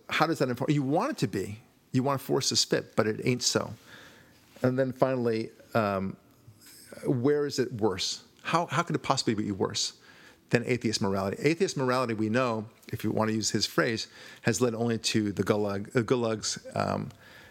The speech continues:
the gas chambers, uh, and, and all the horrors that we've seen in the twentieth century. It's, it's fascinating that all these arguments, all these posts, ignore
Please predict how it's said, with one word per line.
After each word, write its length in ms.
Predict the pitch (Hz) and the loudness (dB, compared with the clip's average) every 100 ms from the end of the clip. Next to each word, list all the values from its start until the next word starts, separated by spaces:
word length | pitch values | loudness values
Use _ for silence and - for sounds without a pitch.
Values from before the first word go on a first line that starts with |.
| - - | -10 -2
the 160 | 107 104 | 0 2
gas 280 | 120 110 | 2 0
chambers, 680 | - - 104 98 98 95 - - 104 - - | -2 0 0 0 -2 -2 -6 -10 -16 -10 -6
uh, 220 | 101 95 - | -4 -4 -2
and, 160 | 120 113 | -2 0
and 120 | 120 120 | -2 0
all 200 | 143 131 | 0 0
the 80 | |
horrors 400 | 110 123 98 92 - | -2 -2 0 0 -2
that 100 | 101 | -2
we've 160 | 104 | -2
seen 180 | - 107 | 0 0
in 60 | 101 | -2
the 40 | |
twentieth 340 | 104 101 101 101 | -4 -4 0 0
century. 420 | 101 95 98 101 - - - - - | 0 -2 -2 -4 -6 -18 -18 -20 0
It's, 420 | 160 156 - - - - - | 0 2 -6 -10 -20 -6 0
it's 160 | 165 | 0
fascinating 540 | - 180 214 - 143 110 | 2 0 0 0 0 0
that 140 | 117 - | -2 -2
all 240 | 143 165 175 | -2 0 -2
these 420 | 151 147 143 - - _ | 0 -2 -2 -8 -12 _
arguments, 580 | - 117 113 95 - - - | 0 0 0 -6 -4 -4 -2
all 140 | 135 | -2
these 160 | 170 - | 0 -4
posts, 600 | - - 95 - - - - - | -2 -2 0 -2 -2 -6 -20 -2
ignore 600 | 127 123 120 143 147 120 | 0 0 0 0 0 -2